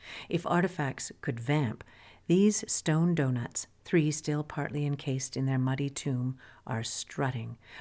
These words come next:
more glamorous than stone flakes, cracked hearthstones, and the charcoal from spent fires. "Look at us," they might say. But Francisco Zangrando won't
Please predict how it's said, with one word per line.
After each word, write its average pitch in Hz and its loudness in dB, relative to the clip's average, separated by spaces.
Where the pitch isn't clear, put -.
more 156 6
glamorous 160 2
than 117 -2
stone 147 0
flakes, 143 -6
cracked 147 -2
hearthstones, 135 -2
and 151 4
the 147 4
charcoal 131 -2
from 131 -4
spent - -2
fires. 123 -4
"Look 156 -2
at 160 -4
us," - -4
they 131 -4
might 123 -4
say. 123 -8
But 175 0
Francisco 220 2
Zangrando 160 2
won't 196 2